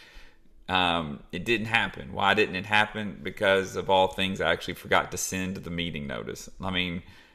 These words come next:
I'm connecting with the, with the, with our, uh, our, our guest. She'll be on, um, in a couple of weeks. Um, but, you know, I'm trying to make these podcasts, uh,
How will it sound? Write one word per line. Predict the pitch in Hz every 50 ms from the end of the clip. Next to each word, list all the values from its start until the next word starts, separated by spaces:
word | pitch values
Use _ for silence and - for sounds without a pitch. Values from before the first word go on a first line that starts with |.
| _ _
I'm | - 82 95 92
connecting | - - 117 139 143 143 139 - 147 139
with | 131 131 127 -
the, | 117 - - - -
with | - 117 117 117 -
the, | - 117 113 107 104 92 71 - -
with | 85 107 110 107
our, | 107 104 98 92 90 85 65 - - -
uh, | 110 - 50 50 50 - - - - - _ _ _ _ _ _ _ _ _ -
our, | 98 95 92 - - - -
our | - 95 90 92
guest. | 98 98 117 117 113 113 110 110 - - - - - -
She'll | - - - 113 104
be | 104 101 95
on, | 95 98 98 95 92 90 85 76 - -
um, | - - 95 95 98 - - _ _ -
in | - - 92
a | 90
couple | - - 101 95 - - 85
of | 87 - -
weeks. | 110 131 127 110 - - - - - - - - - - - - - - - -
Um, | - - 80 -
but, | 95 101 107 107 98 - - -
you | - 107
know, | 101 92
I'm | 90 98 98
trying | - - 113 113 113 113
to | 110
make | 104 104 98 80 -
these | 82 90 -
podcasts, | - - - 98 95 90 - - 92 92 87 82 82 82 - - - - - -
uh, | 85 87 85 80 78